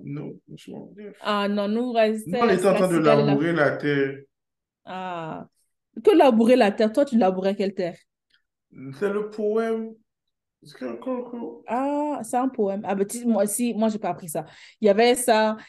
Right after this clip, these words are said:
Speaker 2: et puis il y avait l'autre, là, le corbeau, le renard, où le corbeau a lâché le, le, le form-, le fo-, morceau de fromage,
Speaker 1: Le
Speaker 2: là.
Speaker 1: morceau de fromage.
Speaker 2: Et il y
Speaker 1: Ça,
Speaker 2: avait
Speaker 1: je, ça,
Speaker 2: un autre.
Speaker 1: ça, ça, je le connais parce que je partais fréquemment en France. Sinon, nous, là, nous, on connaît pas ça.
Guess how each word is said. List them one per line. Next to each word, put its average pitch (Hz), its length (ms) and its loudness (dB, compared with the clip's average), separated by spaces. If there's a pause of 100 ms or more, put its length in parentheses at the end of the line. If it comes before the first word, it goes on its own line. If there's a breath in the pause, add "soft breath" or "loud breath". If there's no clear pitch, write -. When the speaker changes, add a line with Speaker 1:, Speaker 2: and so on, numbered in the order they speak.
(160 loud breath)
Speaker 2:
et 185 80 -6
puis 233 140 -6
il 214 40 6
y - 20 8
avait 202 180 4
l'autre, 208 260 2
là, 175 60 2
le 196 140 2
corbeau, 208 400 2
le 208 120 4
renard, 190 440 -8
où 196 40 0
le 185 120 -6
corbeau 180 320 -4
a 185 40 0
lâché 180 300 -6
le, 170 300 -4
le, 170 160 -6
le 170 180 -8
form-, 165 300 -8
le 175 120 -10
fo-, 180 220 -12
morceau 180 300 -6
de 190 100 0
fromage, 185 420 -4
Speaker 1:
Le 151 120 2
Speaker 2:
là. 185 80 2
Speaker 1:
morceau 180 160 -2
de 151 80 0
fromage. 131 680 -4 (280 soft breath)
Speaker 2:
Et 202 60 2
il 214 40 6
y - 20 6
Speaker 1:
Ça, 240 140 4
Speaker 2:
avait 233 80 8
Speaker 1:
je, 208 60 4
ça, 247 220 2
Speaker 2:
un 226 40 4
autre. 220 200 0
Speaker 1:
ça, 247 200 -2
ça, 240 200 0
je 196 80 0
le 156 220 0
connais 143 280 -4
parce 135 180 -6
que 131 100 -6
je 117 100 -8
partais 110 300 -6
fréquemment 104 520 -8
en 104 40 -10
France. 107 300 -12
Sinon, 151 260 -8
nous, 143 260 -6
là, 143 140 -2
nous, 131 160 -6
on 147 120 -6
connaît 113 180 -10
pas 110 120 -8
ça. 107 180 -14